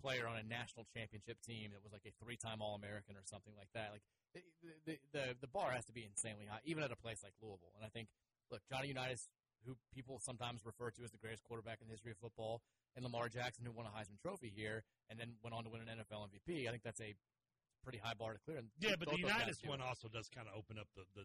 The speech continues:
Speaker 2: the, the
Speaker 1: It
Speaker 2: door.
Speaker 1: does.
Speaker 2: The, the, like, well, 'cause he didn't do, he did nothing at Louisville.
Speaker 1: But keep in mind, like, we did it when we were not exactly, like, rolling in football history. Expectations have risen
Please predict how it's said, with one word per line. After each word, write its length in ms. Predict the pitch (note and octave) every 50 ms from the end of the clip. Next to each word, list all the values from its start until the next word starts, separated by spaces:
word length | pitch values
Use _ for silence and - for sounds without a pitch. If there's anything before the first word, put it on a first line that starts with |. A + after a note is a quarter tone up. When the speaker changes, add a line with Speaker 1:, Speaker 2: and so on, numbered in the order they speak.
| F#2 E2+
Speaker 2:
the, 140 | F#2 F#2+ F#2 F2+ F2+ E2+ _ -
the 120 | G#2 A3 B3
Speaker 1:
It 80 | A3+ -
Speaker 2:
door. 80 | G#3+
Speaker 1:
does. 360 | D3 A2 G2+ G2+ G2 F#2+ F#2+ G2
Speaker 2:
The, 60 | G2+
the, 160 | F#2+ G#2+ G#2+ G#2+ -
like, 120 | F#2 F#2+ -
well, 120 | C3+ B2+
'cause 160 | - C#3+ B2+ B2+
he 60 | E3
didn't 160 | D#3+ D#3 C3+
do, 80 | C3 C3 B2+ -
he 80 | - C#3 A#2+
did 160 | E3 E3+ D3 B2+ A2+
nothing 240 | A2+ A2+ - G2
at 100 | F2+ D#2+ D#2 E2+
Louisville. 200 | E2+ D2+ D2 - - - _ -
Speaker 1:
But 100 | - G#3
keep 160 | - D4+ D4+
in 80 | D4 G#3
mind, 200 | G3 G3 F#3 E3
like, 100 | D3 A2 B2
we 120 | E3+ G#3 F#3
did 180 | C#3+ D#3+ D#3+
it 80 | D3+ D3+ C#3
when 80 | C#3 C3+
we 100 | C3+ C3
were 180 | A#2+ A#2+ B2
not 280 | A#2+ A#2 A2+ A2+ A2+ A2
exactly, 640 | A#2 A2 G2+ A#2 A2+ A2 G#2 - A2 G#2+ G#2+ G#2+ G#2+
like, 120 | G2+ G2+ F#2+ _ _ _ _ _ _ _ _ _ _ _ _ _ C3+ C3+
rolling 380 | D3 D3 C#3+ C3+ C3 B2+ A#2+
in 80 | A#2 G#2
football 300 | - B2 A#2 - G#2 G2
history. 320 | G#2+ G#2+ G2 A2 A#2+ B2 B2+ C#3 C#3 - -
Expectations 520 | F#3 G3 - - E3+ D3 D#3 D3 - B2+ A#2
have 140 | B2+ A2+ G2+ G#2+
risen 260 | A#2 A#2+ A2+ G2+ G2